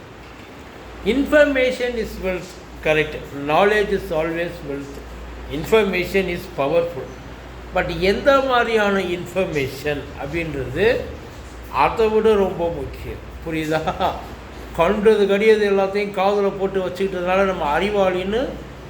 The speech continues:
பேச மாட்டாங்க. ஒழுங்கு முறையா தீபாவளிக்கு எப்படி ட்ரெஸ் எடுக்கிறது, பட்டாசு வாங்கி வெடிக்கிறது, பலகாரம் என்ன பண்றது, இதுக்கெல்லாம் பணத்துக்கு என்ன பண்றது,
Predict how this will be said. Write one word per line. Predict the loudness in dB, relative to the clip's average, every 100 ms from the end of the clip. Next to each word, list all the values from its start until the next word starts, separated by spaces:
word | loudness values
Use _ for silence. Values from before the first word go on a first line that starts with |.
| -16 -2
பேச | -2 0 0
மாட்டாங்க. | 0 0 0 -4 -4 -10 -12 -14 -14 -14 -12 -4
ஒழுங்கு | 2 4 4 2 4
முறையா | 4 0
தீபாவளிக்கு | -2 2 4 2 0
எப்படி | -4 -2 -2
ட்ரெஸ் | -4 -2
எடுக்கிறது, | -2 -2 -2 -2 -2 -2 -4 -8 -12 -14 -14 -4
பட்டாசு | 0 4 4 4 2
வாங்கி | 2 0
வெடிக்கிறது, | -2 -2 -2 -2 0 0 0 -2 -8 -14 -16 -16 -16 -16 0
பலகாரம் | 4 6 6 6 6
என்ன | 2
பண்றது, | -2 -2 -2 -4 -2 -2 -2 -4 -8 -14 -16 -16 -6
இதுக்கெல்லாம் | -2 0 4 4 4
பணத்துக்கு | 2 2 0 0
என்ன | 0 0
பண்றது, | 0 0 0 2 2 2 0